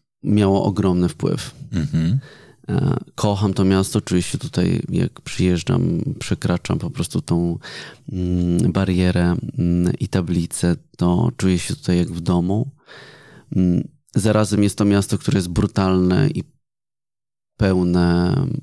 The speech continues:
Speaker 1: takiego osamotnienia, takiego, że trudno l-, ludzi tutaj,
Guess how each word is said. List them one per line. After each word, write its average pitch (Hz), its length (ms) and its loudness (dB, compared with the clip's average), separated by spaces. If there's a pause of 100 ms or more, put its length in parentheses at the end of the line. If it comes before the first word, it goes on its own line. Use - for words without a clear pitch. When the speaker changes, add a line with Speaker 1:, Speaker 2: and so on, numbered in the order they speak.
(1080)
Speaker 1:
takiego 87 580 -4
osamotnienia, - 840 -2
takiego, - 560 -4
że - 160 -8
trudno 90 340 0
l-, 87 180 2
ludzi 87 400 -2
tutaj, 85 520 -2